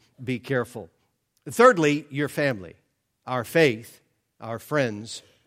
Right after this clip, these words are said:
and our family. The Bible says, "For as many as are led by the Spirit of God, they are the sons of God."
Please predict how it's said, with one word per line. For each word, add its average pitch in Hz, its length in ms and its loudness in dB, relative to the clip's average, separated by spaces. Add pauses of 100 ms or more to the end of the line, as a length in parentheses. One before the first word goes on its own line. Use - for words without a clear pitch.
(240)
and 117 120 -10
our 117 140 -6
family. 110 480 -6 (880)
The 131 100 -8
Bible 185 340 6
says, 139 560 -2 (340)
"For 170 180 4
as - 160 4
many 208 300 8
as 151 100 2
are 160 80 2
led 175 240 4
by 151 140 4
the 139 100 -2
Spirit 185 320 2
of 120 120 -2
God, 131 280 0
they 131 120 0
are 131 180 -2
the 120 100 -8
sons 143 400 -4
of 101 160 -10
God." 82 320 -20